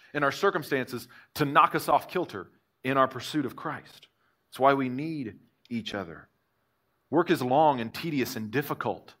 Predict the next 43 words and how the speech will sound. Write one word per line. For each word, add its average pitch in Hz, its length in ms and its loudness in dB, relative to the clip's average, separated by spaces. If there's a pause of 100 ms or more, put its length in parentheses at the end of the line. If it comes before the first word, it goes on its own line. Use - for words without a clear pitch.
(1500)
It - 80 -16
can 143 140 -2
make 160 180 4
me 139 340 -4
focus 165 400 0
on 131 100 2
the 127 80 -2
wrong 139 300 2
things. 127 360 -4
My 131 120 6
family 170 340 0
might 147 140 2
be 147 60 -2
going 151 200 -4
through 139 140 -4
a - 20 -12
difficult 143 480 -4
time. 139 420 0 (180)
I 151 60 0
might 180 140 4
be 190 80 -8
stuck - 520 4
in 156 80 -6
a 139 60 -4
sin 190 320 -4
struggle. 113 480 -4 (960)
And 160 100 8
I - 20 8
might 196 160 8
think 185 140 -4
that 175 140 -6
God 165 200 10
absolutely 170 640 2
rejects 165 400 2
me. 147 60 -6
There's 135 180 -6
no 185 340 8
way 202 200 8
that 180 100 4
he 160 60 2
could 156 160 -2
love 151 180 8
me. 104 160 -8